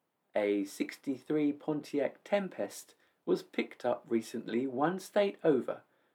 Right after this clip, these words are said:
containing the murderers and the murder weapon. The defense rests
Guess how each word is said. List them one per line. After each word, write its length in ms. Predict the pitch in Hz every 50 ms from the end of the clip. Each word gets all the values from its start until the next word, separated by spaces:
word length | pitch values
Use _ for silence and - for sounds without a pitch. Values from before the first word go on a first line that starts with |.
| _ _ _
containing 600 | - 101 101 95 - - 143 165 170 185 185 175
the 80 | 175 180
murderers 800 | 170 190 196 196 190 180 185 185 190 185 185 185 185 - - _ _ _ _ _ _ _
and 320 | - 139 147 160 170 170 156
the 100 | 170 160
murder 440 | 151 131 117 113 113 110 120 117 113
weapon. 480 | 110 117 117 - - - 104 - - - _ _ _ _ _ _ _ _ _ _ _ _ _ _ _ _
The 80 | -
defense 600 | - 101 95 - - - 160 170 160 165 - - -
rests 560 | 113 143 147 156 156 - - - - - -